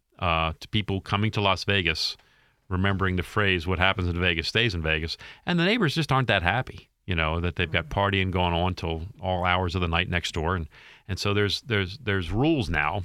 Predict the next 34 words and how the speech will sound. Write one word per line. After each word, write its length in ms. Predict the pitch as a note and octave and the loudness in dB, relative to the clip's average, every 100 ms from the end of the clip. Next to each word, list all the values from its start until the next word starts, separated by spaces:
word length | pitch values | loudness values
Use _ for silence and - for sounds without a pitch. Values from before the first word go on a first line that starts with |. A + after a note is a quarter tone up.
| - | -8
and 140 | - F2+ | -4 -2
there 100 | F2 | 0
ha-, 160 | G#2+ - | 0 0
and 100 | A2 | 0
there 80 | G2 | 2
have 240 | C3+ D#3 | 2 2
been 100 | A2+ | 0
in 80 | F2+ | 0
place 220 | G#2 F2+ | 0 -2
for 80 | - | -2
some 220 | G#2+ G2 | -2 0
time 200 | A#2+ A#2 | 2 0
in 60 | E2+ | 0
Clark 240 | F#2+ F2 | 0 0
County. 220 | A#2 G2 | 0 2
Matter 140 | G#2 D3+ | 2 2
of 40 | |
fact, 100 | C3 | 0
in 40 | G2 | 0
Clark 220 | D#3 D3+ | 0 0
County, 240 | C3 B2+ | 0 2
you 100 | A2 | 0
can't 240 | - C3 A#2 | 0 0 0
even 180 | F2+ | 0
do 200 | D#2+ F#2+ | 0 0
it. 100 | E2+ - _ _ _ _ _ - | -2 -8 _ _ _ _ _ -10
You 100 | G2+ | -8
can't 320 | - G#2 F2 | -2 0 0
do 160 | F#2 F2+ | 0 2
that. 220 | E2+ E2 - _ _ _ _ | 2 2 -2 _ _ _ _
They 100 | - | -4
don't 220 | F#2 G2 G2+ | -2 -2 -2
want 220 | G2 F#2+ | -2 0
anything, 600 | F#2+ F2+ F#2 F2+ F2 | 0 0 0 -2 -4